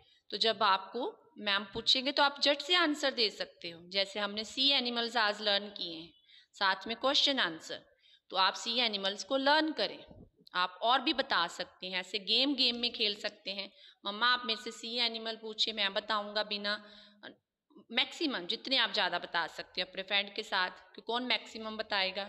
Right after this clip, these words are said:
जो ज़्यादा बता देता है वो winner हो जाता है, उसके लिए clapping करते हैं।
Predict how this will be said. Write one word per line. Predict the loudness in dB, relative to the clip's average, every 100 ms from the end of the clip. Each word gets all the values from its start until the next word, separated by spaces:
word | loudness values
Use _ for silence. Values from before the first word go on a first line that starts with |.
| -6
जो | -4
ज़्यादा | 0 0 -2 -4
बता | -2 0 0
देता | -2 -6 -8
है |
वो | -8
winner | -4 0 0 0
हो | -2
जाता | -2 -4 -4
है, | -8 -8 -20 _ _ _
उसके | -14 -10
लिए | -8
clapping | -2 -2 0 0 0
करते | -2 -4 -6
हैं। | -6 -8